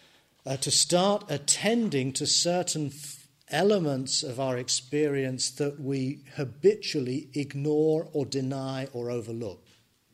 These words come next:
And that's the difficult bit. And I think one of the reasons we so often, um, you know, find it, uh,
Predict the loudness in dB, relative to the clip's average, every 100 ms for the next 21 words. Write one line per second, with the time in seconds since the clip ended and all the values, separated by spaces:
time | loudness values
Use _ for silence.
0 | _ _ _ _ _ _ _ _ _ _
1 | _ _ _ _ -18 -12 -2 0 0 0
2 | 0 0 -2 -4 -8 -14 -14 -16 -18 _
3 | _ _ _ -20 -20 -14 -2 0 0 -2
4 | -8 -14 _ _ _ _ _ _ _ _
5 | _ -4 4 4 6 4 4 4 4 6
6 | 4 4 0 0 -2 0 2 2 2 4
7 | 6 6 4 0 -2 -2 -6 -18 -20 -8
8 | -2 -2 -2 -6 -12 -20 -20 _ -6 -4
9 | -4 -6 -12 -16 -6 -2 0 2 0 0
10 | -4 -4 -6 -6